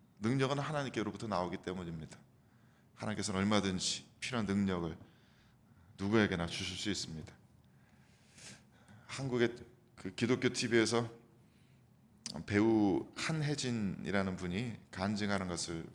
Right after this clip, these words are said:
보았습니다. 하용조 목사님, 고 하용조 목사님 살아계실 때, 한참 뭐 아프셔서 투석받고 계실 때, 이 하용조 목사님 부르셔서 가보니까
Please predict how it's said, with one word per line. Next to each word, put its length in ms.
보았습니다. 560
하용조 480
목사님, 560
고 160
하용조 320
목사님 240
살아계실 580
때, 180
한참 340
뭐 180
아프셔서 440
투석받고 580
계실 380
때, 180
이 200
하용조 320
목사님 460
부르셔서 540
가보니까 600